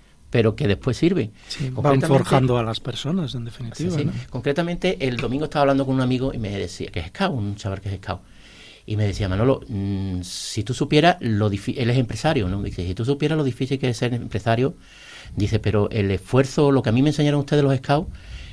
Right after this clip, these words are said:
Speaker 1: el, el, el concepto de no, de no rendirme", dice, "porque hoy en día es muy complicado ser empresario, que,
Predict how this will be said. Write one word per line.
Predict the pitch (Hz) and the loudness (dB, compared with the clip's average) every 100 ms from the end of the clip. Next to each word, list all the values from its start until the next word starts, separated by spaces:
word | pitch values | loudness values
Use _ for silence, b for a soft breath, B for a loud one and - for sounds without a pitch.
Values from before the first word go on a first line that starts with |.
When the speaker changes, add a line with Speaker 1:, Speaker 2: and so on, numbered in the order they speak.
| B | B
Speaker 1:
el, | - 107 98 | 0 2 2
el, | 110 104 - | 0 0 0
el | 107 95 | -2 0
concepto | 104 - 143 156 | -2 2 2 4
de | 139 131 | 4 6
no, | 131 | 4
de | 127 123 | 4 4
no | 131 | 4
rendirme", | 127 110 113 123 104 | 4 4 6 6 4
dice, | 90 - | 2 -2
"porque | - - | -6 0
hoy | 101 | 2
en | 113 | 4
día | 123 123 | 2 2
es | |
muy | 123 | 0
complicado | 135 113 90 117 117 | 0 -2 0 0 0
ser | 104 | -2
empresario, | 95 95 117 120 113 110 B B B - | -4 -4 0 0 0 -4 B B B 0
que, | 113 107 | 0 0